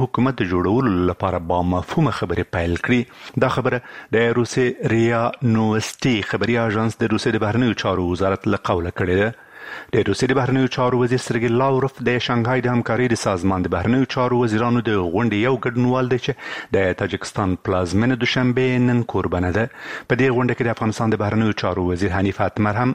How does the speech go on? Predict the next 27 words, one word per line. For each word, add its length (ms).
ګډون 320
کړی 160
و. 80
د 160
بحث 300
یوه 220
موضوع 360
به 220
هم 180
په 120
دې 220
سازمان 400
کې 140
د 100
افغانستان 500
د 80
بشپړ 420
غړیتوب 400
پر 100
مسلې 340
څرخي. 260
په 120
اوس 160
وخت 140
کې 100
افغانستان 500
د 80